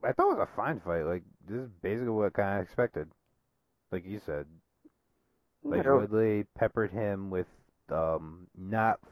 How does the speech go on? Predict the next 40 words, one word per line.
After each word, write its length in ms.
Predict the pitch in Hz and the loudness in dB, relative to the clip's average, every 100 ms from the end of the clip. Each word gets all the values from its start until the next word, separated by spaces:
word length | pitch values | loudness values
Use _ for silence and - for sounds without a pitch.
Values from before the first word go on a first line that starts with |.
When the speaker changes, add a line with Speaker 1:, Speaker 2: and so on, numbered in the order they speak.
| - _ | -20 _
Speaker 1:
full 280 | 101 101 104 | -2 0 0
blast 480 | 101 92 95 98 - | 0 2 4 2 0
power 380 | 92 92 95 104 | 0 2 2 2
shots, 480 | 113 110 113 - - _ _ _ _ _ _ _ _ _ - | 4 6 6 0 -16 _ _ _ _ _ _ _ _ _ -4
but, 240 | 90 92 | 0 2
like, 200 | 92 92 | 0 -2
enough 380 | 104 98 92 - | -6 -4 -2 0
to 260 | - 85 85 _ - | -2 -2 -8 _ -12
just 180 | 87 - | -12 -12
mark 360 | 85 87 92 - | -4 0 2 2
up 180 | 90 90 _ _ _ | 2 2 _ _ _
Maia's 400 | 87 87 87 82 | -4 -2 0 -4
face. 480 | - 82 90 104 - _ _ _ _ _ _ _ _ _ - | -6 -4 -2 -4 -10 _ _ _ _ _ _ _ _ _ 0
And 120 | 110 | 6
he 60 | 190 | 8
was 160 | 294 - - | 8 4 2
active 400 | 117 165 311 285 | 4 6 4 2
enough, 280 | 104 92 - - | 4 2 2 0
like, 200 | 90 87 | -2 0
to 80 | - | -6
keep 300 | - 101 101 | -6 -4 -2
it 140 | 85 | 0
interesting. 520 | 90 127 82 - 78 80 | 0 -2 -6 -8 -8 -4
Like, 80 | 85 | -4
it's 160 | 95 | -2
not 140 | 110 120 | 2 6
like 200 | 110 - | 6 6
at 120 | 92 | 6
any 160 | 107 104 | 6 2
point 260 | - 117 95 | 2 2 0
these 160 | 98 | -4
two 260 | - 117 107 | -2 0 0
dudes 240 | 101 110 | 2 0
were 60 | 98 | 0
just 220 | 90 87 - | -4 -6 -8
staring 380 | - 98 113 107 | 2 6 6 4
at 80 | 80 | 0
each 180 | 80 - | -2 -2
other. 180 | 82 80 | -2 -2
Like, 100 | 82 | -4